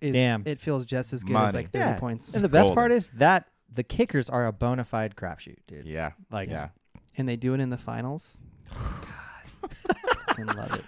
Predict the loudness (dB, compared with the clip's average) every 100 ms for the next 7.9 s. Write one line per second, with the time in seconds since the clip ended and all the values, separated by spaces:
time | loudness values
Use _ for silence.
0 | -14 -10 -2 0 -2 -6 -8 -8 -12 -16
1 | -20 -20 -4 2 6 6 6 2 -2 -8
2 | _ 0 2 2 2 0 0 0 -2 -4
3 | -4 -2 0 0 -2 -2 -4 -4 -6 -4
4 | -2 -2 -4 -2 0 2 2 2 0 0
5 | 0 -2 0 -2 -2 -4 -6 -8 -8 -10
6 | _ _ _ -6 -4 -2 -2 -2 -4 -10
7 | _ _ -12 -12 -10 -6 -4 -6